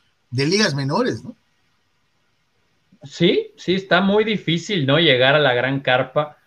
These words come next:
Speaker 2: Por eso hay tanto pelotero de liga menor. O sea, yo sé que en todos lados hay divisiones inferiores y en todos deportes, etcétera, etcétera, etcétera.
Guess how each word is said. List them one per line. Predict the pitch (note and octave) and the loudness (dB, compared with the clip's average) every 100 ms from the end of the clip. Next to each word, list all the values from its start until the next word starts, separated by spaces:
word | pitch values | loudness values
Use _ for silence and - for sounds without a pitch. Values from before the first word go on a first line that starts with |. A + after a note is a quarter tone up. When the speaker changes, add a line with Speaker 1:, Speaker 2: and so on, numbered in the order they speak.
| _ _ - | _ _ -2
Speaker 2:
Por | C3+ | 2
eso | C#3 D#3+ | 2 2
hay | C#3+ | 0
tanto | C#3+ D3 E3 D3 C#3 | 2 2 2 2 2
pelotero | C3 B2 C#3+ C#3 | 0 0 2 0
de | B2+ | 2
liga | C#3 | 0
menor. | C3 C3+ D3 | 0 0 0
O | |
sea, | D3 | -2
yo | C#3 | -2
sé | C#3+ D3+ | -2 -2
que | D#3 | 0
en | C#3+ C3 | -2 -2
todos | - C3+ C3 | -2 0 2
lados | C3+ C3 | 2 2
hay | B2+ | 0
divisiones | B2 B2 A#2+ B2+ A#2+ | -2 -4 -6 -6 -6
inferiores | B2 C#3+ F3+ E3 | -4 2 2 2
y | C3+ | 0
en | |
todos | B2+ A#2+ | -2 -2
deportes, | A2 D3 C#3 B2 | -2 -2 -2 -4
etcétera, | B2 B2 A#2 | -10 -4 -6
etcétera, | - - | -6 -20
etcétera. | A2 A2 | -18 -20